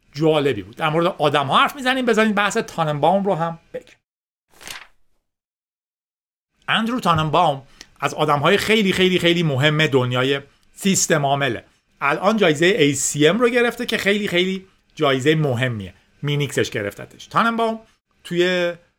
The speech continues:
آمستردام هلند استاد دانشگاهه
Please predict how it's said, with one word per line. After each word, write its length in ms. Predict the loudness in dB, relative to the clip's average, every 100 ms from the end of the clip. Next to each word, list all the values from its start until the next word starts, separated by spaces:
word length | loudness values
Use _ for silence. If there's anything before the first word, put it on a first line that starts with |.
| _
آمستردام 600 | -8 -8 0 0 4 2 2
هلند 720 | 0 4 6 6 2 0 0
استاد 380 | 0 0 0 2
دانشگاهه 720 | 2 2 0 0 0 0 -2